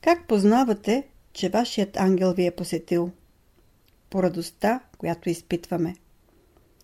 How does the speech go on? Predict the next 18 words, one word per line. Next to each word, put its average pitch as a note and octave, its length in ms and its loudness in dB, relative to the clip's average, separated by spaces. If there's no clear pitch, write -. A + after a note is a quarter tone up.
Щом E4 300 8
започнете G#3+ 640 2
да E3 180 0
плачете F#3+ 580 -2
и F#3 60 -4
да E3+ 120 -6
страдате, G3 680 -2
ангелът A#3+ 520 0
ви E3+ 120 -2
е E3+ 60 2
напуснал. E3+ 680 -2
Ако F#3 200 -6
ви F3 180 -2
посети F3 420 -2
пак, F3+ 460 -4
отново C4+ 440 0
ставате A3 540 0
радостни F3+ 560 0